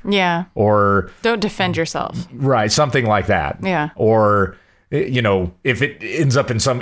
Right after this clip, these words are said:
Speaker 2: extreme situation where somebody kills a loved one,
Speaker 1: Mm-hmm.
Speaker 2: you don't go kill them back, you know, take the matter into your own hand, you turn it over to the law.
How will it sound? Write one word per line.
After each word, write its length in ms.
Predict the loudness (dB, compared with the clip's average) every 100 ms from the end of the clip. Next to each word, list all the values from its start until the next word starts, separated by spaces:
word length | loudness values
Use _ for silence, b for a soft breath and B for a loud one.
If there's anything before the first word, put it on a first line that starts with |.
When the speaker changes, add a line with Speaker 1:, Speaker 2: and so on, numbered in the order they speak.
| -4
Speaker 2:
extreme 920 | -4 -2 -2 -4 -2 0 2 2 0
situation 680 | 0 0 0 0 0 0 0
where 140 | 0
somebody 320 | 0 0 -2
kills 420 | -2 0 2 2
a 60 | 0
loved 340 | 2 0 2
one, 480 | 0 2 2 2 2
Speaker 1:
Mm-hmm. 440 | 0 0 0 0 2
Speaker 2:
you 80 | 2
don't 240 | 0 0
go 160 | 0 0
kill 320 | 0 0 2
them 260 | 2 2
back, 420 | 2 2 2 0 0
you 60 |
know, 140 | -2 0
take 260 | 0 0
the 80 | 0
matter 320 | 0 0 0
into 120 | 2
your 180 | 2 2
own 100 | 2
hand, 220 | 0 0
you 80 | -2
turn 220 | 0 0 2
it 80 |
over 180 | 0 0
to 40 | 0
the 80 | 2
law. 480 | 2 4 4 2